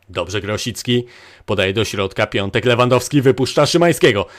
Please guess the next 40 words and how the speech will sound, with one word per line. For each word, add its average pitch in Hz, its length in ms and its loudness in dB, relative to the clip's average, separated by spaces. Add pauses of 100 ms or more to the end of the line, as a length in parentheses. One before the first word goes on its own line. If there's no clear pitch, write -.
(180)
Ten 98 160 -4
ma 95 100 -2
kolejną 107 400 -4
szansę 117 300 -2
w 113 60 -4
dzisiejszym 131 600 0
meczu 226 480 6 (140)
i 220 100 0
gol, 156 380 6
i 147 120 4
gol, 247 340 6
i 196 40 2
gol. 127 400 6
Ładnie 110 480 0
tutaj 98 260 -6
to 104 80 -8
wykończył 104 520 -2 (360)
młody 131 320 4
chłopak, 113 500 2
ale 98 140 -6
jak 92 160 -4
widać 101 280 -6
presja 117 360 -2
go 113 100 -2
nie 107 120 -4
zjadła. 104 460 0 (300)
Wykończył 123 520 0
to 117 100 -2
jak 104 180 -2
profesor. 107 680 -2 (300)
Asysta 101 500 -4
Roberta 98 440 -4
Lewandowskiego, 95 640 -4
ale 92 100 -2
wykończenie 95 520 -6
Szymańskiego, 107 640 -4
stadiony 107 600 -2
świata, 101 420 -2 (380)
wychowanek 104 580 0
Barcelony 101 680 -2